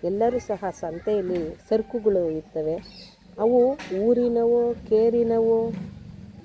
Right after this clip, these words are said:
ಆತ್ಮವೆಂಬ ಮನೆಯವೋ. ನೋಡಿ ಎಷ್ಟು ಚೆನ್ನಾಗಿದೆ. ಅದು ಊರಿನವ್ರದ್ದಾದ್ರೂ ಆಗ್ಬೋದು,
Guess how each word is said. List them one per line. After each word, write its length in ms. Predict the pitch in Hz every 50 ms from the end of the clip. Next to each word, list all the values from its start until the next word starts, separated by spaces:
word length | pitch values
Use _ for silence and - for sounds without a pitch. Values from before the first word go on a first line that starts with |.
| -
ಆತ್ಮವೆಂಬ 800 | 165 180 208 247 - - 262 254 254 254 247 247 233 240 226 226
ಮನೆಯವೋ. 560 | 220 202 175 160 156 160 175 185 175 165 156 - - - - - - - - - - - - - -
ನೋಡಿ 140 | 180 175 175
ಎಷ್ಟು 260 | 170 165 - - -
ಚೆನ್ನಾಗಿದೆ. 680 | - 185 175 175 175 165 170 160 156 151 151 165 208 - - - - - - - - - - - -
ಅದು 200 | 202 208 214 202
ಊರಿನವ್ರದ್ದಾದ್ರೂ 920 | 196 208 247 269 285 277 269 262 262 262 247 247 240 240 220 226 247 247
ಆಗ್ಬೋದು, 560 | 247 233 233 226 226 233 254 254 220 196 165